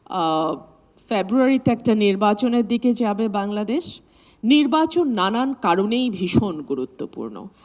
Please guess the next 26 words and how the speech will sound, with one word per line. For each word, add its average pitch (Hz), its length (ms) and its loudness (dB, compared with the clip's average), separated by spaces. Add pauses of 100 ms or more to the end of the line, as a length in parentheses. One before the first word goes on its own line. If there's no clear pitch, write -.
(160)
আজকে 262 300 2
যেহেতু 294 380 2
অর্থনীতি 294 640 0
নিয়ে 285 220 -2
কথা 240 280 2
হচ্ছে 285 260 2
এবং 311 140 -4
আজকে 220 300 -6
যেহেতু 254 380 -2
আমার 208 360 0 (400)
ব্যবসায়ী 262 480 2
মহলের 254 420 2
বন্ধুরা 220 460 2
এখানে 262 280 -4
উপস্থিত, 262 520 -4 (480)
তাদের 294 320 4
আলোচনা 311 460 2
থেকে 339 280 0
যেটা 262 260 0
বুঝলাম 202 680 0 (580)
যে 165 300 -2 (440)
যদি 285 200 -4
পলিটিক্যাল 381 640 2
স্টেবিলিটি 370 720 0
না 147 220 -8
থাকে - 380 -10